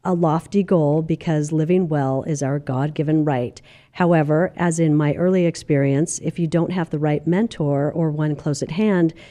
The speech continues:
you will always have me, just a book's reach away. Happily ever after is a work in progress, and now you have a partner." I absolutely love it. Thank you so much for sharing your gifts with us today. It's so beautiful.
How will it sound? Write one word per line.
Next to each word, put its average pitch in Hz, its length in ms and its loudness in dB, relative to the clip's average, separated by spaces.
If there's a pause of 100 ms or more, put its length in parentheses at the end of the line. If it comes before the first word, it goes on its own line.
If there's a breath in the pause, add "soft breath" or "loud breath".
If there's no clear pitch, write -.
(200 loud breath)
you 185 140 0
will 185 180 -2
always 185 540 0 (100)
have 160 340 -2
me, 143 460 0 (540)
just 190 380 -2
a 165 100 -2
book's 170 480 -4
reach 147 280 -2
away. 143 480 -4 (320 soft breath)
Happily 220 600 0
ever 185 260 -2
after 147 580 -4
is 151 180 -8
a 147 40 -6
work 147 380 -6
in 175 160 -4
progress, 135 560 -6
and 160 160 -6
now 139 120 -4
you 151 140 -2
have 151 160 -4
a 156 60 -4
partner." 135 500 -6 (500 soft breath)
I 214 380 2
absolutely 185 540 0
love 160 240 0
it. 127 320 -6
Thank 226 280 0
you 165 200 0
so - 320 0
much 160 460 0
for 160 400 -2
sharing 196 400 2
your 180 140 2
gifts - 560 -4
with 156 180 -2
us 147 160 -4
today. 123 320 -2
It's - 160 -10
so 196 200 2
beautiful. 135 440 -4